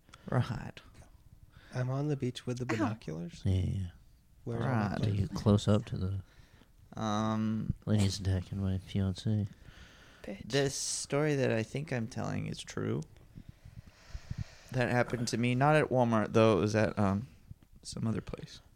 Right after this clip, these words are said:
Speaker 4: Piggly Wiggly?
Speaker 1: Yeah, it was something like that.
Speaker 2: Did the
Speaker 1: Somebody
Speaker 2: guy really say, "I'm gonna kick your ass now"?
Speaker 1: Nope, he didn't.
Speaker 4: Oh, wait,
Speaker 1: He was
Speaker 4: I,
Speaker 1: actually really
Speaker 4: wait,
Speaker 1: nice.
Speaker 4: can you hand me that? I think the, the guy from, the owner of Piggly Wiggly is here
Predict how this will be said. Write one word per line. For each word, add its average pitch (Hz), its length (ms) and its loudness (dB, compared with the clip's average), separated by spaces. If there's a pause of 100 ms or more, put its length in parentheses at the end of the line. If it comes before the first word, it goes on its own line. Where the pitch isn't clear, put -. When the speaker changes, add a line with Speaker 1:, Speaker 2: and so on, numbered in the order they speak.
(320)
Speaker 4:
Piggly 214 340 10
Wiggly? 262 580 8
Speaker 1:
Yeah, 120 220 6
it 107 40 6
was 113 100 2
something 135 200 0
like 110 180 -4
that. 90 200 -4
Speaker 2:
Did 127 80 -4
the 131 60 0
Speaker 1:
Somebody 131 240 4
Speaker 2:
guy 143 80 -10
really 131 180 2
say, 131 140 -2
"I'm 123 80 0
gonna 123 80 -2
kick - 260 -6
your 107 80 -4
ass 113 220 -6
now"? 160 180 -6 (640)
Speaker 1:
Nope, 160 240 6 (320)
he 127 80 4
didn't. 85 400 2
Speaker 4:
Oh, 160 80 2
wait, 180 120 12
Speaker 1:
He 127 60 12
was 120 140 12
Speaker 4:
I, 113 60 12
Speaker 1:
actually 104 260 8
really 101 180 8
Speaker 4:
wait, 165 160 10
Speaker 1:
nice. 104 200 4
Speaker 4:
can 165 100 6
you 202 100 8
hand 196 180 6
me 196 100 4
that? 196 260 6
I 156 60 4
think 165 260 0
the, 139 280 4
the 120 140 4
guy 117 280 6
from, 107 440 0
the 104 240 4
owner 117 300 4
of 92 100 0
Piggly 95 280 2
Wiggly 87 420 2
is 82 120 -2
here 92 360 0